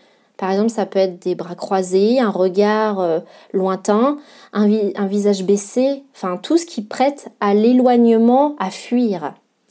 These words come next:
Donc comme vous l'aurez bien compris, le corps transmet beaucoup d'informations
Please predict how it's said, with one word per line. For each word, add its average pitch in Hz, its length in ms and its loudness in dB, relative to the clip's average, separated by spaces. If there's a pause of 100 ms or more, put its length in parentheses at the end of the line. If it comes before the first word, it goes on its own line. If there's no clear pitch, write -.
(1300)
Donc 226 220 -2
comme 262 200 2
vous 247 100 4
l'aurez 226 220 4
bien 208 180 2
compris, 226 460 2
le 220 140 6
corps 320 480 0
transmet 254 440 -2
beaucoup 311 580 0
d'informations 233 880 -2